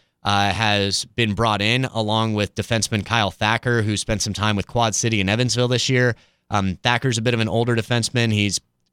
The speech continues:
you know, been a few years pro and a pretty steady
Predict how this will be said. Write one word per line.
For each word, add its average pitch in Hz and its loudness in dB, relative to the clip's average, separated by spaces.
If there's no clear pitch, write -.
you 104 0
know, 95 0
been 113 0
a 113 0
few 120 0
years 113 2
pro 113 2
and 95 0
a 107 -2
pretty 143 2
steady 135 0